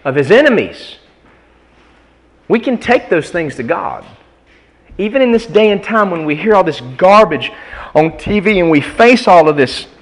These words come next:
mess in society, we can go to God boldly.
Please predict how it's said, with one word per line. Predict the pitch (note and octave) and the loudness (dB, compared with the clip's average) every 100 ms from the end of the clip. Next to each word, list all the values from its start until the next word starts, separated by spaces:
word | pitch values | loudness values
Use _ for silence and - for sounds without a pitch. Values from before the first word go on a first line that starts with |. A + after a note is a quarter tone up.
| - - _ _ _ - _ _ _ - | -20 -20 _ _ _ -20 _ _ _ -12
mess | C#3 F3 E3+ | -2 -2 -2
in | D#3 | -8
society, | - C3 - C#3+ C3 A2+ | -10 -12 -8 -4 -4 -6
we | B2+ | -6
can | G3+ F3+ | -8 -2
go | D#3+ | -2
to | C#3+ | -2
God | C3 C3 A#2 | -2 -4 -2
boldly. | A2 C3 B2 G2+ D#2 | 0 -2 -4 -10 -12